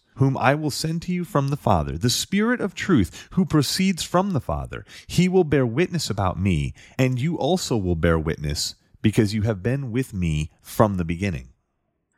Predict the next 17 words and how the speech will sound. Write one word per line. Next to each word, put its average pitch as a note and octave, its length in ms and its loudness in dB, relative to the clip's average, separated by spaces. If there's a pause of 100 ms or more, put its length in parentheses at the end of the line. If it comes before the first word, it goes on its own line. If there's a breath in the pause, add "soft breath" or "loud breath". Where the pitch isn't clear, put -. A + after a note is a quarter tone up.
(120)
So - 180 4
what E3+ 160 4
we D#3+ 120 0
have E3+ 260 -2
here F3+ 300 0
in C3 400 -2 (160)
First - 320 4
Peter G3 280 2
is G#2 200 0
actually C#3+ 340 -2
a B2+ 60 0
fulfillment D#3+ 600 -2
of G#2+ 100 0
the A2+ 80 2
words A2 260 2
of G2+ 80 0
Jesus. G#2+ 460 -2